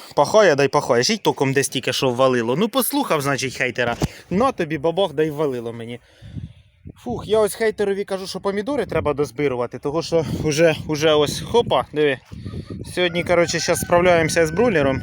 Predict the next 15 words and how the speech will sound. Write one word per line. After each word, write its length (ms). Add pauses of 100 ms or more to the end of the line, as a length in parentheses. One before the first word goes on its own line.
(120)
і 60
будемо 360
помідорчики 640
дозбирувати. 540
Да, 140
хейтерша? 540 (800)
Прийшла. 520
Та 80
того 280
ж. 140 (560)
Ну, 140
в 40
общем, 280 (340)
так, 200 (220)
ладно. 340